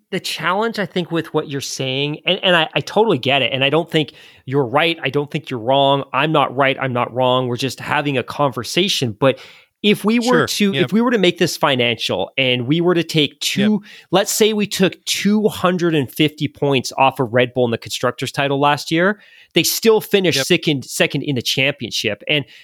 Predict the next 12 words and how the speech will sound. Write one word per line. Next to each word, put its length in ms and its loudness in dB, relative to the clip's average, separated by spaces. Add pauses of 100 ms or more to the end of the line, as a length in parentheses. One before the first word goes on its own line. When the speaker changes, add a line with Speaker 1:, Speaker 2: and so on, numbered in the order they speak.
(120)
Speaker 1:
and 120 -2
I, 120 0 (100)
I 80 2
Speaker 2:
That's, 220 -2
that's 220 0
exactly 400 0
what 100 4
I'm 120 0
talking 360 0
about, 180 -4
right? 300 -6 (160)
Speaker 1:
Like, 340 -2